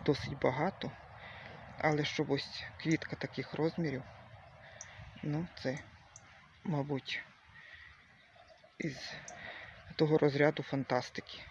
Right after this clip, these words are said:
який є. Точно можу сказати, що ці квіти поселились в мене надовго, якщо не назавжди. Т-, тобто надовго, назавжди. Е, і я думаю, що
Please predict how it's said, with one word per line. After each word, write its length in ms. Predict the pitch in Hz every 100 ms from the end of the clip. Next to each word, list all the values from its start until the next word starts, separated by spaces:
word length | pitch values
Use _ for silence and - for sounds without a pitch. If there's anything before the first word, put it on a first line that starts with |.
| - - - - - - - - -
який 260 | - - 127
є. 220 | 110 107 - - - - - - - - - - -
Точно 340 | 190 - 180
можу 240 | 165 165 -
сказати, 440 | - 151 175 185
що 160 | - -
ці 160 | 170
квіти 300 | - 165 143
поселились 680 | - 151 160 160 160 147 147
в 20 |
мене 140 | 143
надовго, 600 | 139 131 156 160 190 190
якщо 300 | 185 - -
не 100 | 156
назавжди. 540 | 147 139 151 139 - 120 - - - -
Т-, 120 | -
тобто 440 | - - 160 - 160
надовго, 500 | 165 165 202 208 175
назавжди. 600 | 143 143 139 139 190 226 - - - - - - - - -
Е, 260 | - 165 - -
і 300 | - 185 190 - - _ _ _ - - _ -
я 340 | 170 160 151 - - - - - -
думаю, 380 | 170 175 170 170
що 260 | - 160